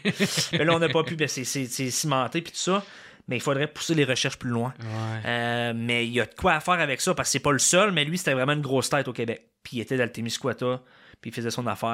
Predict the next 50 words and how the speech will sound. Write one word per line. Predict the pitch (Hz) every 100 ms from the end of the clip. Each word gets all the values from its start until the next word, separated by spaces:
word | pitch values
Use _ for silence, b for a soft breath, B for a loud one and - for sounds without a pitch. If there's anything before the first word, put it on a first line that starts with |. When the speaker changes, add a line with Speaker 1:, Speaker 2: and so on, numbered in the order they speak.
| 113
Speaker 2:
un, | 107 95 107
un |
gros | 113 127
monsieur, | 120 - 131 123 127 -
Speaker 1:
<laughs> | - -
Speaker 2:
Alfred | 117 - 139
Lévesque. | 131 123 135 139
Non, | 135
non, | 139 143 139
c'est | 131
quelqu'un. | 131 127 135 131 - B B B 208 -
Euh, | 131 131 127 127
fait | 127 143
que | 147 135 131
la | 131
contrebande | 160 160 165 202
au | 190
Québec, | 151 175 -
c'est |
un | 143
sujet | - 143
qui | 143
me | 123 117
fascine | 123 123 127
Speaker 1:
Ah |
ouais. |
Speaker 2:
aussi, | 123 131
là. | 120 117 B B
Speaker 1:
Est-ce | 127 -
qu'il | 175 175
y | 156
a, | 127
euh, | 104 113 107
il | 107
pourrait | - 127
avoir | 131 135
une | 117
prochaine | - - - 123 117
saison | - 110 104 113 127 131
de | 123 113 107 101 101
Chasseurs | - - 101 117 117
d'épave ? | 113 - 175 247 B B B B B -
Speaker 2:
Euh, | 147 151 151
Chasseurs | 156 180
d'épave, | 180 254
on | 214
a | 151
fait | 160
trois | - 160 151
saisons. | 143 135 123 131 156